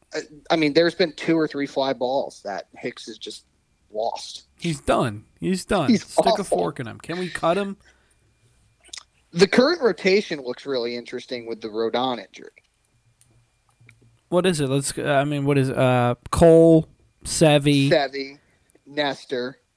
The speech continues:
Speaker 2: Nestor,
Speaker 1: who's
Speaker 2: of course.
Speaker 1: just made his first spring appearance the other day, so he's gonna be the fifth starter just 'cause of time.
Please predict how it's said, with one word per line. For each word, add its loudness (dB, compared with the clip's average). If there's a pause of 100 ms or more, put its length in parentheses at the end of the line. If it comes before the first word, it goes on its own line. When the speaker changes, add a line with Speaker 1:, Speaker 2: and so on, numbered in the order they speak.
(100)
Speaker 2:
Nestor, 0
Speaker 1:
who's -2 (440)
Speaker 2:
of -20
course. 2
Speaker 1:
just -8
made -2
his -6
first -10
spring -8
appearance -2
the 0
other -4
day, 0
so -4 (640)
he's -6
gonna 0
be -2
the -4
fifth -2
starter -2
just -16
'cause -12
of -14
time. -10